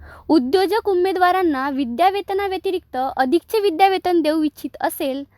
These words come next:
तर सदरची वाढीव रक्कम उमेदवारांना अतिरिक्त स्वरूपात देऊ शकेल. प्रशिक्षणार्थी महिन्यातून दहा दिवस अथवा त्यापेक्षा जास्त गैरहजर असला,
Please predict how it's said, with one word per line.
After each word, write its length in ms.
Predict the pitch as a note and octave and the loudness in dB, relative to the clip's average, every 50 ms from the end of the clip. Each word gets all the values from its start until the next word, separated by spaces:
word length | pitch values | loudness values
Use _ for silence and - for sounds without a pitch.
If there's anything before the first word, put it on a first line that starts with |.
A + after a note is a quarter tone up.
| _ _ _ _ - | _ _ _ _ -4
तर 80 | C#4+ C#4+ | -4 -4
सदरची 500 | - - C#4+ C4 D4 D#4+ - - G#4+ G#4+ | 0 0 2 4 4 2 2 2 2 4
वाढीव 320 | G4+ D#4+ D4 D4+ F4 F4 | 6 6 4 4 2 0
रक्कम 440 | E4+ F4 F4 _ - C#4+ C#4 D4 C#4+ - - - | 0 -2 -2 _ -6 -4 -4 -4 -4 -6 -6 -4
उमेदवारांना 800 | D4 C#4+ D4+ F4 G4 F#4+ G4 F#4+ F#4+ F#4+ F#4+ E4+ D4+ C4+ C#4+ D4 - | -2 0 0 0 -2 0 0 2 2 2 0 -2 -4 -4 -6 -6 -4
अतिरिक्त 480 | - C#4 - D#4+ E4 F4+ E4 _ - G#4+ | -6 -6 -4 -4 -6 -6 -6 _ -10 -12
स्वरूपात 460 | - - F#4 E4 D#4+ D4 - D4+ E4 | -8 -8 -6 -6 -6 -6 -6 -6 -4
देऊ 220 | C#4+ C4 C#4+ D4 | -4 -4 -4 -4
शकेल. 380 | C#4+ - C#4+ - - A#3 A3+ - - _ - - - _ - - - - - - - - - - - - - | -6 -6 -10 -14 -12 -14 -18 -18 -18 _ -20 -20 -20 _ -20 -20 -12 -12 -10 -10 -10 -16 -16 -20 -16 -4 4
प्रशिक्षणार्थी 880 | - D4 C#4+ C#4+ - F4+ - - A4+ A4 A4 G#4+ G#4 - - E4+ E4+ F4 | 6 6 6 6 2 -2 0 0 0 2 2 2 2 2 0 -2 0 2
महिन्यातून 600 | E4+ D4+ C#4+ D4 D#4 E4 F4 F4+ - G#4 G4 F4 | 2 0 0 0 0 0 0 -2 -2 -2 -2 0
दहा 280 | D4 C4+ B3+ C4+ D#4 | 0 0 0 -2 -2
दिवस 340 | E4 D#4+ F4+ F4+ F#4 G4 - - | 0 0 0 -2 -2 -4 -6 -8
अथवा 240 | - C#4 - D#4+ E4+ E4+ | -10 -8 -4 -2 -2 -2
त्यापेक्षा 560 | - D#4 C#4 C#4 D#4 - F4 - - G4+ G4 D4+ | 0 2 2 2 2 0 -4 -4 0 0 0 2
जास्त 280 | D4 C4 C4+ - - - E4+ D#4 | 4 2 2 2 -2 -4 -2 -2
गैरहजर 420 | F4+ F#4 F#4 F#4 E4+ F4 F#4+ F#4+ | -2 -2 -2 -2 -2 -2 0 -2
असला, 380 | F#4+ F#4+ - - C4+ A#3 A3 | -2 -2 -4 -6 -6 -6 -6